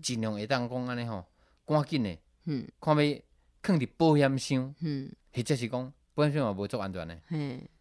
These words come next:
Speaker 1: 啊，或者是讲
Speaker 2: 等下规个拢无去。
Speaker 1: 嘿，寄伫某某人因兜，
Speaker 2: 嘿。
Speaker 1: 莫寄伫讲结婚因兜。
Speaker 2: 莫囥伫家己厝内吼。
Speaker 1: 嘿，厝内。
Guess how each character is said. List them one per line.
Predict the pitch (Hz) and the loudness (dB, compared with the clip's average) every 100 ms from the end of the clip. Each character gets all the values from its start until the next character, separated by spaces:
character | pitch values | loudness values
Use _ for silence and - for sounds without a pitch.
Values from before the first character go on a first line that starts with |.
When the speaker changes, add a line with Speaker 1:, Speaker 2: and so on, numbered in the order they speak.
| _ | _
Speaker 1:
啊， | 131 135 | -2 0
或 | 120 | 0
者 | 135 160 | 0 0
是 | 120 | 0
讲 | 135 | 4
Speaker 2:
等 | 233 | 6
下 | 196 | 8
规 | 202 | 8
个 | 185 180 | 8 8
拢 | 196 214 | 6 4
无 | 190 175 | 2 0
去。 | 175 175 | 0 -4
Speaker 1:
嘿， | - - - | -4 -6 0
寄 | 320 | 6
伫 | 226 127 123 | 6 6 2
某 | 160 | 4
某 | 165 170 | 4 4
人 | 113 104 | 2 -2
因 | 107 | -4
兜， | 117 | -4
Speaker 2:
嘿。 | 123 _ _ _ - | -4 _ _ _ -2
Speaker 1:
莫 | 165 | 0
寄 | 139 | 2
伫 | 151 113 | 0 0
讲 | 127 131 - | -6 -8 -4
结 | 170 | -4
婚 | - 143 | -4 -2
因 | 220 220 | 0 2
兜。 | 233 | 2
Speaker 2:
莫 | 196 | 2
囥 | |
伫 | 170 | 2
家 | 170 | 0
己 | 165 160 | 0 -2
厝 | - 185 | 0 -2
内 | 156 | 0
吼。 | |
Speaker 1:
嘿， | 147 | -2
厝 | 147 143 | 0 0
内。 | 110 104 | 0 -4